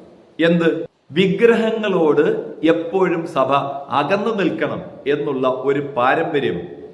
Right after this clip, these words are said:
വിശുദ്ധ സഭയ്ക്ക് നൽകപ്പെട്ടതായി യോഹന്നാന്റെ ലേഖനത്തിൽ നമുക്ക് കാണാൻ കഴിയുന്നുണ്ട്. ഇതേ കാര്യം പൗലോസ് ലീഹ കൊരിന്ത്യർക്ക് ലേഖനം എഴുതുമ്പോൾ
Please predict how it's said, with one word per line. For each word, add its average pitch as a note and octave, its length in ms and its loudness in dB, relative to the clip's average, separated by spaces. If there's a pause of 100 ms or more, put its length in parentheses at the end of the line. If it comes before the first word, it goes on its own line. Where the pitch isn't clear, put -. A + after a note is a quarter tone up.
(520)
വിശുദ്ധ E3+ 300 0
സഭയ്ക്ക് C#3 800 0
നൽകപ്പെട്ടതായി C3+ 880 0 (380)
യോഹന്നാന്റെ C#3 840 2
ലേഖനത്തിൽ C3 580 0
നമുക്ക് A#2+ 420 -4
കാണാൻ B2 220 0
കഴിയുന്നുണ്ട്. A2 480 0 (220)
ഇതേ G3 380 6
കാര്യം D#3+ 280 0 (320)
പൗലോസ് A3 480 4
ലീഹ F3+ 240 4 (300)
കൊരിന്ത്യർക്ക് F#3+ 760 4
ലേഖനം F#3 300 4
എഴുതുമ്പോൾ C#3+ 640 -2